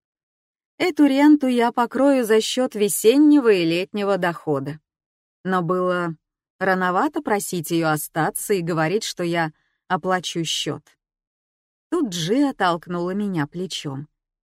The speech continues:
«Ну, что скажешь насчёт парня твоей матери?»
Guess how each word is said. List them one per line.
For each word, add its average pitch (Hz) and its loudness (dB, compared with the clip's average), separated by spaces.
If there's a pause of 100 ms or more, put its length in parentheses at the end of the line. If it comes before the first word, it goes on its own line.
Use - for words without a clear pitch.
(420)
«Ну, 175 -2 (380)
что - -4
скажешь 208 -6
насчёт 196 -6
парня 170 -4
твоей 175 -6
матери?» 170 -8